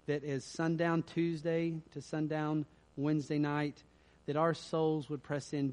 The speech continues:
deep to the gospel message. Here's what we're gonna do at this moment. Our worship team's gonna come, and we've got a gospel song to sing, and we're gonna just practice a little bit of time of pushing in to the work of the cross by taking the Lord's Supper together.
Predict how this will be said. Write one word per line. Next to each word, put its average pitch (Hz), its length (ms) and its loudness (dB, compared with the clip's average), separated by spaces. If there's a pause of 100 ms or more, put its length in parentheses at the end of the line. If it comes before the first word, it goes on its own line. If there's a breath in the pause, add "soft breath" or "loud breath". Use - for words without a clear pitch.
(100)
deep 147 320 0
to 139 80 -8
the 127 80 -8
gospel 127 360 -6
message. - 580 -8 (300)
Here's 214 160 4
what 220 60 0
we're 196 40 0
gonna 190 100 6
do 175 60 4
at 160 80 0
this 151 140 -6
moment. 139 280 2 (320 loud breath)
Our 170 80 4
worship 208 320 4
team's 185 220 2
gonna 165 160 4
come, 175 280 2
and 165 100 4
we've 180 100 0
got 170 140 2
a 143 40 -2
gospel 151 400 0
song 156 300 0
to 151 100 -4
sing, 165 400 4 (420 loud breath)
and 156 100 0
we're 185 120 4
gonna 180 140 6
just 156 200 -2
practice 165 500 0
a 165 40 -2
little 160 200 0
bit 151 140 0
of 143 60 -8
time 160 340 4
of 139 140 -2 (300 soft breath)
pushing 170 440 2
in 165 480 2 (300 soft breath)
to 160 100 -4
the 147 80 0
work 147 220 2
of 151 40 -6
the 143 60 -6
cross 151 380 0
by 143 140 -2
taking 151 420 0
the 143 80 2
Lord's 143 260 0
Supper 143 240 -4
together. 123 380 -6